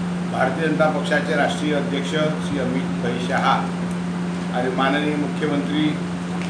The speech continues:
देवेंद्रजी फडणवीस यांनी पुढाकार घेऊन महाराष्ट्रामध्ये जनतेच्या मनात जे होतं,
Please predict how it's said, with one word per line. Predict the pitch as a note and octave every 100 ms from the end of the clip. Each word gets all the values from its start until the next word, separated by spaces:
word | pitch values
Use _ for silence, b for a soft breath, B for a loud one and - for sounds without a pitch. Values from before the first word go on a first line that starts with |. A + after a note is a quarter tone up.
| - - - -
देवेंद्रजी | C#3 C#3+ D3 C#3+ D3+
फडणवीस | - C#3+ E3 - - - - - - - - - - - - - - - - - - -
यांनी | D3 D#3+
पुढाकार | F#3 F3+ E3+ F3 F#3 F3+
घेऊन | E3+ F#3+ -
महाराष्ट्रामध्ये | D3 D3+ E3+ E3+ F3+ F3 F3 F#3
जनतेच्या | F3 D#3 D#3+ E3+ F3+ F3 F#3
मनात | F3 E3 G3
जे | G3 G3+
होतं, | F3 -